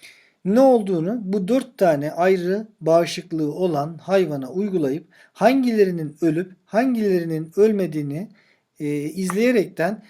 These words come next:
elimizdeki virüsün ne olduğunu tespit edebiliriz. Öyle değil mi? Çünkü birinci tavşanımıza hangi virüsü vermişiz? Atıyorum A virüsünü. İkinciye B, üçüncüye D, dördüncü C, dördüncüye de D'yi verdiysek.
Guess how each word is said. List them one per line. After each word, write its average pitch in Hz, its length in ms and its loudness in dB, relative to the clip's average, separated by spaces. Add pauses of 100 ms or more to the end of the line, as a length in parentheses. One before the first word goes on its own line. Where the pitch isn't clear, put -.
(160)
elimizdeki 202 680 -2
virüsün 214 600 -6 (120)
ne 214 120 0
olduğunu 208 400 2
tespit 208 300 -6
edebiliriz. 151 560 -4
Öyle 208 160 0
değil 277 120 -2
mi? 123 140 -10 (320)
Çünkü 202 240 -6
birinci 208 260 -2
tavşanımıza 185 600 2
hangi 180 500 -2
virüsü 143 300 -8
vermişiz? 117 560 -10
Atıyorum 156 340 -8
A 175 180 2
virüsünü. 120 380 -12
İkinciye 120 500 -12
B, 160 260 -2
üçüncüye 120 520 -14
D, 190 320 -4 (400)
dördüncü 156 520 4 (360)
C, 190 360 0 (240)
dördüncüye 170 460 4
de 220 140 -6
D'yi 226 280 2
verdiysek. 117 540 0